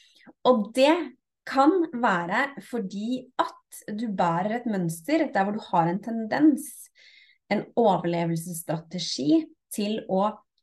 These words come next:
eh, space ut. Og mange som har fragmentert har jo også den delen hvor de spacer ut, men du kan også ha erfart uten å fragmentere og space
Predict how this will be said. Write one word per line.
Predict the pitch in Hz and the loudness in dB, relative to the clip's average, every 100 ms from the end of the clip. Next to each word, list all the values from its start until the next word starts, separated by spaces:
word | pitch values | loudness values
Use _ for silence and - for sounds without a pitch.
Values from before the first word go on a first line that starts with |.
| _ _ _ | _ _ _
eh, | 202 190 | -2 -2
space | - - - 240 185 165 - - - _ | -2 -6 -2 0 0 -4 -8 -10 -12 _
ut. | 233 254 254 - - - - _ _ _ _ - | 0 2 2 -4 -18 -18 -20 _ _ _ _ 0
Og | 226 | 4
mange | 247 254 247 196 180 185 269 294 | 6 6 6 2 0 0 -2 -4
som | - - 202 226 | -6 -6 -4 -4
har | 226 208 175 185 | -6 -6 -4 -4
fragmentert | 185 185 196 220 262 269 277 - | -4 -2 -2 -2 0 0 -2 -4
har | 185 - | -2 0
jo | 208 - | -2 -2
også | - - 226 202 | -8 -6 -2 0
den | 202 190 | 0 0
delen | 165 170 226 240 | 0 0 -2 -2
hvor | 196 | -2
de | 202 | -4
spacer | - 202 165 - - | -4 -4 -4 -6 -4
ut, | 269 320 226 | -2 0 0
men | 233 | -2
du | - | -2
kan | 240 - | -8 -10
også | - - - - 381 - - - _ - | -14 -12 -10 -6 -6 -8 -20 -20 _ 2
ha | 240 254 247 | 4 4 2
erfart | 240 247 202 190 196 - - | -4 -4 -2 -2 -4 -10 -2
uten | 247 175 - 165 | 0 0 -2 -4
å | |
fragmentere | 165 180 196 220 214 175 185 320 - _ _ _ _ - | 0 0 0 -2 -2 -2 0 0 -2 _ _ _ _ 0
og | 208 220 | 2 2
space | - - 202 165 - | -2 -4 -4 -4 -8